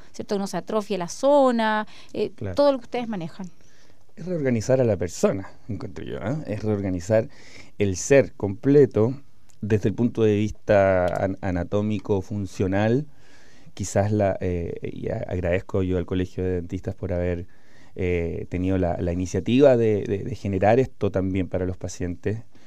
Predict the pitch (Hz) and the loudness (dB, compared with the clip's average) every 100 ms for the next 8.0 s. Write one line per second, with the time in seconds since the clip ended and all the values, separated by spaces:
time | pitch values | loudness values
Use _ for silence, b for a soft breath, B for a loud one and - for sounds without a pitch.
0 | b - 120 123 117 - 131 104 101 104 | b 2 6 8 8 4 4 4 2 0
1 | 90 98 98 117 - - - - - 101 | -4 -4 -4 -4 -10 -14 -14 -14 -4 0
2 | 95 95 104 92 - 85 90 98 - - | 2 4 4 0 -2 -6 -6 -8 -14 -10
3 | 92 90 95 - 104 92 - 92 113 - | -8 -4 -4 -2 -6 -6 -4 -4 -4 -10
4 | B B B B B - 117 117 117 113 | B B B B B 0 4 6 6 6
5 | 110 107 104 - 110 107 104 107 - - | 6 4 2 0 2 4 6 4 0 -6
6 | - - 127 117 117 175 156 143 151 127 | -10 0 4 6 4 4 2 2 2 -2
7 | 123 110 131 156 127 - 104 135 113 95 | -2 -2 -2 0 -4 -2 -2 -2 -4 -6